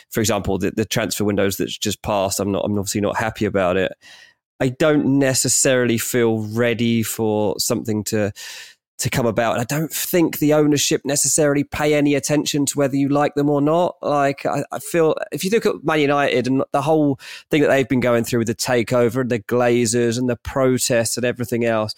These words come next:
I don't feel like that has swayed the Glazers at all. And they've just been like, "No, not the right time to sell. Uh, we briefly looked at it. We're not doing it." And I think that ultimately these are business decisions more than they end up being football decisions. And from a business point of view,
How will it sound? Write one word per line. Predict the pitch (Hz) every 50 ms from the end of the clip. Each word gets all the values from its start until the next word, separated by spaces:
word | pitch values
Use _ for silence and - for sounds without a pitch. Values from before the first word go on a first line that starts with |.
| - - - - - - - _ _ _ -
I | - 254
don't | 294 311 277 -
feel | - - - 196 190
like | 165 151 139 - -
that | 170 160 113
has | 120 139
swayed | - - - 160 151 143 120
the | 117 120
Glazers | 117 135 135 131 135 123 113 123 120 127
at | 127 127 120 - -
all. | 139 123 113 101 98 95 101 95
And | 120 123
they've | 139 135 127
just | - 135 117 -
been | 135 127 120
like, | 117 117 113 - -
"No, | - 175 175 165 165 160 139 -
not | 151 156 -
the | - 113
right | 113 104 -
time | - - 107 104 101
to | - -
sell. | - - 117 110 110 110 107 107 110 - -
Uh, | 113 107 110 113 110 -
we | - 170 - -
briefly | - 135 101 - - - 80
looked | 78 85 64 - -
at | 95 98
it. | 107 92
We're | 80 123
not | 123 117
doing | - 147 147 139 120 110
it." | 104 87 - _ - - - - - _
And | - -
I | 190 196
think | - - 202 151 - -
that | 123 - _ _ -
ultimately | 151 170 160 - - 160 - - 127
these | 135 139 135 123
are | 135 - _ -
business | - 160 147 - 143 131 113
decisions | - 127 - - 131 120 104 110 110 113 113 110
more | 120 123 131 143 139 135 127
than | 117 127 123
they | 123 120 120
end | 120 120 117
up | 117 - -
being | 123 120 110 110
football | 101 - - - - 156 - - - 120 110
decisions. | 104 98 107 - 110 101 92 104 101 98 98
And | 104 113 113 -
from | - 127
a | 120
business | 110 - - 156 143 123 - 123 117
point | - - - 120 107
of | 69 101
view, | 107 127 127 113 104 98